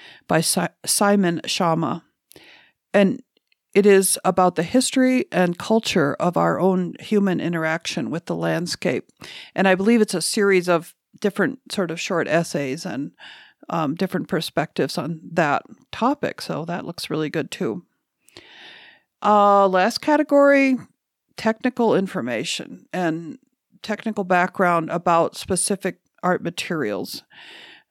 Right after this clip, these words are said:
Uh, several artists mentioned books about color and the history of color, um, paint, how paints are made, how colors are, uh, sourced, and their role in art.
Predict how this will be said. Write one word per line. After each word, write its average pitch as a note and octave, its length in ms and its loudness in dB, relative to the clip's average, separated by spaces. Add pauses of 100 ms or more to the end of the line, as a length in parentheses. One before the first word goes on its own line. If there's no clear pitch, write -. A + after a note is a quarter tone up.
(140)
Uh, F3+ 180 4
several F#4 320 6
artists A#3 360 4
mentioned G3+ 360 2
books F#3 240 0
about E3+ 300 0
color E3+ 460 2
and D3+ 120 -2
the D3+ 60 -2
history A#3 400 -2
of G3+ 120 -2
color, F3+ 520 0 (760)
um, E3+ 340 -8 (400)
paint, G3 480 -2 (160)
how F#3+ 200 -2
paints G3+ 380 -2
are F#3+ 80 0
made, E3+ 480 -2 (400)
how G3 140 -2
colors G3+ 480 2
are, D#3+ 340 2
uh, E3 200 -8
sourced, A3+ 640 2 (640)
and F3+ 380 2
their F3 100 0
role E3+ 280 2
in D#3+ 100 0
art. D3 420 2